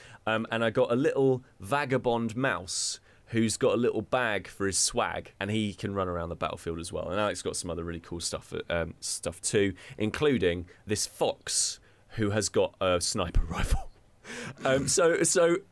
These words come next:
very cool stuff. Looks really, really neat. Very small teams. And then the next d-, so fast forward a little bit.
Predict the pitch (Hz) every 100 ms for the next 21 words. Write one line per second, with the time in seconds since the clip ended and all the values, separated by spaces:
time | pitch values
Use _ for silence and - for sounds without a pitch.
0 | _ 143 196 190 156 147 120 - 101 85
1 | - - 131 131 127 139 131 123 110 101
2 | 85 - - - - 143 170 - 127 -
3 | 104 - 123 135 139 139 143 196 - -
4 | - 113 - 120 - _ _ _ _ -
5 | 120 - 110 104 120 98